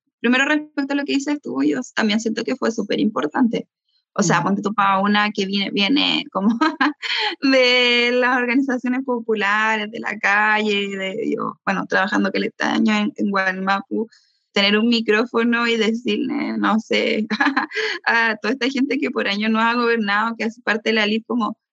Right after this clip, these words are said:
Speaker 1: "Ya, señor, cállese. Ya, señores, hasta aquí nomás, usted no puede estar acá", o a usted, nosotros nos parece eso. Ya es un acto como de, mm, toma <laughs> del poder también, de, de poder también poner nosotros nuestros límites.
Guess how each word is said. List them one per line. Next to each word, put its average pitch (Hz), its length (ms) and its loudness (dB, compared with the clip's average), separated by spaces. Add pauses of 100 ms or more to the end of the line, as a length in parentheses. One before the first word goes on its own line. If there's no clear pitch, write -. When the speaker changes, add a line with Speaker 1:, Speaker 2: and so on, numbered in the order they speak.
(120)
Speaker 1:
"Ya, 196 200 2
señor, 196 380 -2
cállese. 196 480 0 (280)
Ya, 214 180 2
señores, 226 600 2
hasta 269 260 0
aquí 214 120 -4
nomás, 226 300 0
usted 226 220 -4
no 202 180 -2
puede 285 120 -2
estar 370 160 -2
acá", 415 420 2
o 277 80 2
a 254 120 2
usted, 262 160 -6
nosotros 254 320 -2
nos 294 140 0
parece 233 540 0
eso. 285 320 -4 (360)
Ya 226 260 2
es 269 60 4
un 285 160 4
acto 302 400 0
como 269 300 2
de, 220 880 -2
mm, 190 260 -6 (440)
toma 294 400 4
<laughs> 254 100 2
del 233 160 0
poder 226 340 2
también, 269 460 0
de, 262 200 2
de 233 180 2
poder 233 220 -4
también 294 200 -2
poner 285 180 -2
nosotros 311 380 -4
nuestros 320 320 -2
límites. 233 440 0